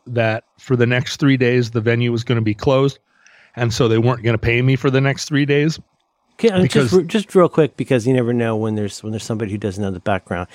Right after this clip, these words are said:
Speaker 2: Could you
Speaker 1: Sure.
Speaker 2: just impact, just really quickly, what, what, what, why is that place well known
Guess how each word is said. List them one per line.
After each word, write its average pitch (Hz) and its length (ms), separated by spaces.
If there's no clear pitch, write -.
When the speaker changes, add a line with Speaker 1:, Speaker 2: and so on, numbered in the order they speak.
Speaker 2:
Could 147 180
you 170 120
Speaker 1:
Sure. 170 100
Speaker 2:
just 151 60
impact, 135 440
just 127 200
really 143 160
quickly, 123 360
what, 147 140
what, 165 140
what, 180 180
why 139 180
is 151 140
that 135 160
place 120 440
well 123 300
known 113 360